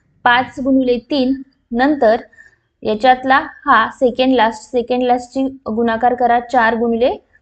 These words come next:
दोन येईल, अधिक आता ह्या तिन्ही मधला सगळ्यात मोठा कोणता आहे तो घ्या, म्हणजेच इथं काय झाला, तीन, तीन पाचे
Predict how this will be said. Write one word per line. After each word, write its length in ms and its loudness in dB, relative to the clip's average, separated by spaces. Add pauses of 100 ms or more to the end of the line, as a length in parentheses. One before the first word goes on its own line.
(180)
दोन 320 4
येईल, 280 -2 (160)
अधिक 440 -4
आता 160 -4
ह्या 260 2
तिन्ही 320 -2
मधला 360 0
सगळ्यात 400 2
मोठा 380 2
कोणता 340 0
आहे 160 -2
तो 220 2
घ्या, 160 -6 (460)
म्हणजेच 280 -2
इथं 140 -6
काय 260 0
झाला, 200 -2 (120)
तीन, 260 -10 (400)
तीन 180 -4
पाचे 360 -4